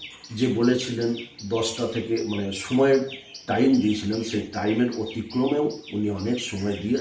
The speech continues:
আমাদের প্রশিক্ষণ দিয়েছেন। আমাদের যেসব প্রশ্ন ছিল, সেসব প্রশ্নের উত-,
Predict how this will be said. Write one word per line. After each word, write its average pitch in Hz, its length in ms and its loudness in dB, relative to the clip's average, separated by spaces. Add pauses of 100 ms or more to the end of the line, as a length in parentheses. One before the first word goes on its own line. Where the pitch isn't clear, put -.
আমাদের 92 340 -8
প্রশিক্ষণ 92 440 -8
দিয়েছেন। 85 340 -8 (640)
আমাদের 147 520 4
যেসব 123 400 0
প্রশ্ন 113 380 0
ছিল, 107 300 -2 (800)
সেসব - 500 -2
প্রশ্নের 113 400 0
উত-, 113 200 0